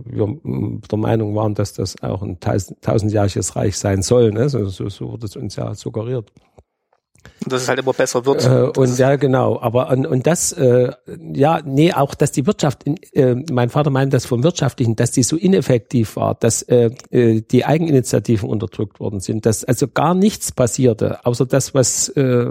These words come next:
Speaker 1: befohlen wurde, ne? Und er meinte, damit kann ein Staat nicht existieren, wenn, wenn die Leute eigentlich nur noch sich an der Schaufel festhalten oder an irgendwas, äh, aber es passiert im
Speaker 2: Mhm.
Speaker 1: Prinzip nichts,
Speaker 2: Es
Speaker 1: ne?
Speaker 2: geht nicht voran.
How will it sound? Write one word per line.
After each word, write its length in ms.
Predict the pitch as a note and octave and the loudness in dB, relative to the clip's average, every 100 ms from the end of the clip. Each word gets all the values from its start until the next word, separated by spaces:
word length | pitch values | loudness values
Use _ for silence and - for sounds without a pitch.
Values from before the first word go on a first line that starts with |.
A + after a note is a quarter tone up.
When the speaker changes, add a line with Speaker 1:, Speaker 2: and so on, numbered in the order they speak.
| C3 | -6
Speaker 1:
befohlen 580 | C3+ B2+ - F3 E3+ A2 | -4 -2 2 4 4 2
wurde, 260 | G#2 F#2 | -2 -2
ne? 180 | F2+ A#2 | -2 0
Und 320 | C#3+ D3 C3 | 0 -2 0
er 80 | A2 | 2
meinte, 320 | A#2+ B2+ C3 | 4 2 0
damit 320 | - C3 C#3 - | 0 2 2 0
kann 180 | C3 B2 | -2 -2
ein 40 | |
Staat 300 | - C#3+ C3 | -2 -2 0
nicht 140 | B2 | 0
existieren, 600 | - B2 G#2 - F#3 D3 G2 | -2 -4 -4 0 2 4 2
wenn, 200 | G2 G2+ | 2 2
wenn 120 | A2+ | 2
die 100 | A2 | 2
Leute 340 | A#2+ C#3+ C#3 - - - - | 4 2 0 -4 -20 -20 -2
eigentlich 300 | C3 B2+ A2 | 0 2 2
nur 140 | D3 | 2
noch 200 | C#3+ - - - - - - - | 2 0 -8 -20 -20 -20 -20 -20
sich 220 | - G#2+ C3+ | -8 -2 0
an 100 | B2 | 0
der 80 | |
Schaufel 320 | A#2 C#3 C#3+ D3+ | 0 0 0 0
festhalten 640 | D3 C#3 - C3+ C3+ C3+ | 0 0 2 2 2 2
oder 240 | B2 A#2 | 0 0
an 140 | A#2 - | -2 0
irgendwas, 560 | C3 C3+ C3 C3 - - | 0 2 2 0 -2 2
äh, 140 | A#2 | 2
aber 420 | A2+ B2 B2+ B2 C3+ - | 2 0 0 -2 -6 -2
es 160 | B2 | -2
passiert 480 | - A#2 - D#3+ - _ _ _ _ _ _ _ _ _ | 0 0 2 2 0 _ _ _ _ _ _ _ _ _
im 160 | C3+ | 0
Speaker 2:
Mhm. 60 | A#2+ | 2
Speaker 1:
Prinzip 440 | A#2+ A#2+ - B2+ A#2+ | 4 2 2 2 4
nichts, 440 | C#3 - - - | 2 2 -4 -6
Speaker 2:
Es 80 | A2+ | -2
Speaker 1:
ne? 60 | A2+ | 0
Speaker 2:
geht 100 | C#3 | 0
nicht 120 | C#3 | 0
voran. 320 | C3 C3 | 0 0